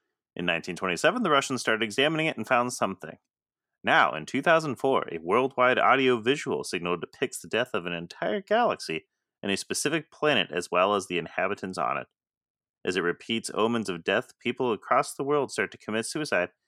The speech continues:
and at the Xavier Institute, Jean and Charles catch the psychic energy as well.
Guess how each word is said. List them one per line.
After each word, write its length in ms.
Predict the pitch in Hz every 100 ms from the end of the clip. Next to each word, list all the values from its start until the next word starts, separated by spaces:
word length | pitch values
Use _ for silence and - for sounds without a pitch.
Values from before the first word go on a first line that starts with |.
| _ _ -
and 160 | 110
at 100 | 107
the 180 | 110 95
Xavier 300 | 90 151 208
Institute, 460 | 95 - - 127 98
Jean 320 | - 175 190
and 100 | 160
Charles 540 | - 214 190 76 -
catch 240 | - 143 -
the 140 | -
psychic 380 | - 139 151 143
energy 380 | 120 123 113 120
as 160 | 120 85
well. 320 | 69 -